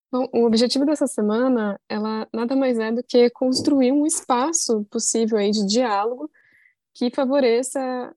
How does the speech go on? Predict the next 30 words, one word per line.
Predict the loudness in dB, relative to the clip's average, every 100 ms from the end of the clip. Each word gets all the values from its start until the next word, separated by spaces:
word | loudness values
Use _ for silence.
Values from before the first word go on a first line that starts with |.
| _
é, | -14 -10 -10 -10 -12 -12
as | -6 -4
conversas | -2 -2 -2 -2 -2 -4 -6 -2 0 0 -2 -2
e | 2 2 0
temas | 2 4 4 2 2
interdisciplinares | 0 2 0 -2 -2 0 0 0 0 -2 -6 -14 _ _ _ _ _ _
e | 2
uma | 4
possível | 2 0 2 0
interação | 2 2 0 0
entre | 0 2
os | 0
discentes, | 0 -2 0 0 0 -2
docentes, | 0 0 0 0 0 -2 -4 -4
funcionários | -2 0 2 2 2 0 -2 0
do | 2 2
programa, | 2 0 2 2 0
do | -2
P | -2
P | -2 -2
G | -2 0
e | 0 -2
ea, | -2 -4 -8 -12 _ _ _ _ _
e | -2
também | 2 2 4
da | 2 0
usp | -2 -2 -6
como | -6 -6 -6
um |
todo. | -4 -2 -2 -6